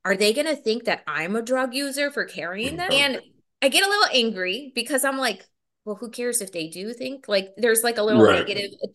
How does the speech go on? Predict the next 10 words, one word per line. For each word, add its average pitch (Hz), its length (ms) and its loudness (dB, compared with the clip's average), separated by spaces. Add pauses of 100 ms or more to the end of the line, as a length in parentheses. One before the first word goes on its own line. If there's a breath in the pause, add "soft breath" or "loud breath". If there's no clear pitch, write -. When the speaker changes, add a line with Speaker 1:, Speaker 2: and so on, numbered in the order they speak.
Speaker 1:
a 226 80 0
negativity 214 640 -2
attached 208 420 -4
to 269 40 -8
that. 320 180 0
And 277 80 -4
I'm 254 120 -2
like, 269 180 -4 (340)
"Well, 359 160 -6
no." 415 440 -4